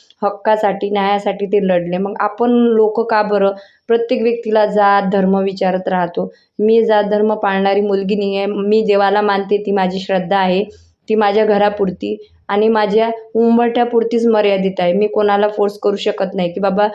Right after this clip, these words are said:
तू पण या देवाचं कर" किंवा "तू पण या देवावर विश्वास ठेव."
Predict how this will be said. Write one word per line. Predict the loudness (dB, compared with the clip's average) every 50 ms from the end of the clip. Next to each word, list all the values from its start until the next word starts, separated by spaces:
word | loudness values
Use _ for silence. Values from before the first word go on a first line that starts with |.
| -6 -18 _ _ _ -4
तू | -2 -2
पण | 0 2 2 2
या | 2 2
देवाचं | 2 4 4 4 2 2 -2 -4
कर" | -2 0 -2 0
किंवा | 0 0 0 0 0
"तू | 0 -2 -4
पण | -2 0 0 0
या | 2
देवावर | 2 2 2 2 2 0 -2 -4 -4 -6 -2 0 0 2 2
विश्वास | 2 0 0 0 0 0 0 -2 -2
ठेव." | -4 -4